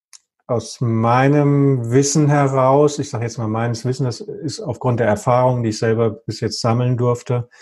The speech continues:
ähm, mit den ganzen, mit der ganzen Arbeit und, ähm, aus meinem Wissen heraus ist, ist es so,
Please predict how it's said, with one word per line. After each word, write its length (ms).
ähm, 420
mit 140
den 100
ganzen, 360
mit 120
der 80
ganzen 320
Arbeit 600
und, 400
ähm, 260
aus 380
meinem 600
Wissen 240
heraus 540
ist, 280
ist 340
es 220
so, 460